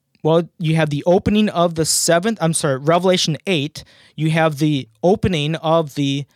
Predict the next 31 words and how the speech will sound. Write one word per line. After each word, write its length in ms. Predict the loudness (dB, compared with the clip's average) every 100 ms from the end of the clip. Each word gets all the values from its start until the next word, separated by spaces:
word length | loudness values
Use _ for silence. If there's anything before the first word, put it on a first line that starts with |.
| _ _ _ _ _
of 140 | -4 -2
the 80 |
seventh 460 | 0 2 0 0 -4
seal, 600 | -4 -4 -4 -4 -6 -14 _ _ -4
which 280 | -2 0
is 280 | 0 0 -2 -6
God's 380 | -2 2 2 0
judgment. 440 | 0 0 0 -4 -6
It 60 |
contains 580 | -6 -6 -2 0 0 -2
the 140 | -4
trumpet 880 | -6 -4 -2 0 0 0 -6 -6 -16 -20 _ _ _ _ _ _ _ _ _ -2
and 420 | 2 4 2 0
the 260 | -2 0 0
bowl 500 | 2 2 4 0 -4 -12
judgments. 680 | -4 0 0 -2 -6 -8 -14 -16 _ _ _
So 380 | -2 2 2 2
it's, 400 | -4 -2 -4 -6 _ _ _ _ _
it's 160 | -4 -4
consistent. 880 | -2 -2 0 -2 -2 -2 -4 -6 -6
The 80 |
pre-wrath 600 | -8 -6 -4 0 0 0 -2
position 560 | -6 0 0 0 -2
is 200 | -4 -6
consistent. 640 | -4 -4 -4 -4 -4 -8 -6
We're 100 | -2
not, 200 | -2 -2
I'm 80 | -4
not 240 | -4 -8
trying 480 | -18 -4 0 2 2
to 160 | 0